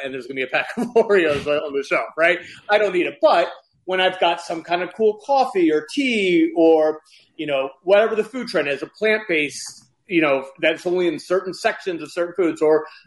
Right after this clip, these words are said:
a keto food, whatever it might be, um, the, the, these growing brands are the ones who desperately need it. 'Cause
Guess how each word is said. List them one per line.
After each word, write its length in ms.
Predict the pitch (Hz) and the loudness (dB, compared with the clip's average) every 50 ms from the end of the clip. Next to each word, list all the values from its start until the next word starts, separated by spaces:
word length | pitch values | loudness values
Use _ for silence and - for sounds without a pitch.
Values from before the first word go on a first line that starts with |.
| - | -8
a 60 | 185 180 | -6 -6
keto 420 | - - 269 269 247 208 185 170 | -4 -2 2 4 4 4 2 2
food, 200 | - 180 170 175 | 0 -4 -2 0
whatever 260 | 214 233 269 277 294 | 0 2 2 2 2
it 40 | 269 | 0
might 220 | 247 226 202 - | 0 0 -2 0
be, 360 | - 254 220 175 151 143 139 - _ _ _ _ _ _ _ - | -2 0 2 2 2 2 -2 -8 _ _ _ _ _ _ _ 0
um, 540 | 180 180 170 165 165 160 156 156 156 160 - _ _ _ _ _ _ | 2 2 4 4 2 0 -2 -4 -8 -14 -18 _ _ _ _ _ _
the, 180 | 156 185 220 226 | -2 -2 -2 0
the, 160 | 202 220 208 | -2 -6 -4
these 320 | 160 170 214 233 226 170 | 0 2 2 2 2 0
growing 540 | - - 165 165 180 208 240 262 254 202 175 | -2 0 2 4 6 6 6 4 2 -4 -4
brands 380 | 151 160 190 233 254 214 - 151 | -2 -2 0 0 0 -2 -4 -6
are 40 | 147 | -8
the 60 | 151 | -6
ones 240 | 147 170 180 170 180 | -4 -4 -4 -2 -2
who 100 | 180 160 | -4 0
desperately 400 | 160 165 156 - 135 - 160 160 | 2 0 0 0 -2 -4 -4 -4
need 160 | 220 277 - | -4 -6 -6
it. 100 | - - | -6 -2
'Cause 220 | - 175 170 170 | 0 0 0 -2